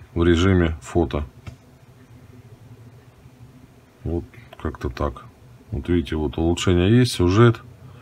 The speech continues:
Портретного режима нет. Многие, э, хотели заиметь этот режим, но, к сожалению, нет.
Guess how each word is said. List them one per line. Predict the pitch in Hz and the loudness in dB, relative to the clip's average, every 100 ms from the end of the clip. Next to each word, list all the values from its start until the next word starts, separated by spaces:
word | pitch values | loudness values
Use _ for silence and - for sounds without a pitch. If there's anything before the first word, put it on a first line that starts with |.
| - - - - - - | -20 -20 -20 -20 -20 -6
Портретного | 85 82 98 87 85 | -4 2 2 2 0
режима | 85 82 90 82 | 2 2 2 0
нет. | 78 73 - - - | 0 -4 -8 -18 -6
Многие, | 82 78 69 65 73 | -4 -2 -4 -6 -4
э, | 80 78 73 69 - - - | -4 -2 -4 -8 -12 -18 -14
хотели | - 85 123 117 101 - - - - - - - | -6 0 4 6 4 -2 -18 -20 -20 -18 -20 -6
заиметь | 98 107 107 107 92 | 4 6 6 4 4
этот | 95 90 | 2 2
режим, | 95 90 95 87 - - - - - - - - - - | 2 2 2 0 -2 -16 -20 -20 -20 -18 -18 -20 -20 -8
но, | - 120 | 2 2
к | 120 | 2
сожалению, | 98 90 95 98 92 | 0 2 4 4 4
нет. | 82 71 | 2 -2